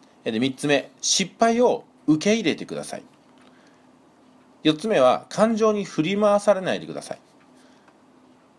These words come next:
五つ目は、実際に成果を出している人から学んでください。で、次が邪魔を徹底的に排除するということです。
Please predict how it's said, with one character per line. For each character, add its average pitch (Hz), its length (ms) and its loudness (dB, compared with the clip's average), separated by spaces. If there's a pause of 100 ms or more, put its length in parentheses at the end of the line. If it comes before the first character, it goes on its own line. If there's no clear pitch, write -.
五 196 200 -6
つ 220 100 0
目 202 120 2
は、 98 300 2
実 165 300 -4
際 214 200 4
に 196 240 -4
成 226 340 2
果 127 180 2
を 90 100 -2
出 156 160 0
し - 120 -10
て 131 120 -2
い 120 140 0
る 151 100 -4
人 - 200 -4
か 202 120 6
ら 170 100 6
学 104 280 -4
ん 95 60 -8
で 90 80 -8
く - 100 -10
だ 80 80 -4
さ 98 160 -2
い。 - 60 -10 (1300)
で、 - 80 -10
次 202 220 -4
が 180 80 6
邪 127 240 2
魔 196 140 4
を 202 80 2
徹 160 160 -4
底 156 120 -10 (160)
的 160 160 -8
に 151 120 -4
排 139 200 4
除 101 120 -4
す - 100 -12
る 95 120 -4
と - 100 -12
い - 20 -10
う - 20 -14
こ 60 80 -12
と - 80 -20
で - 60 -20
す。 - 300 -20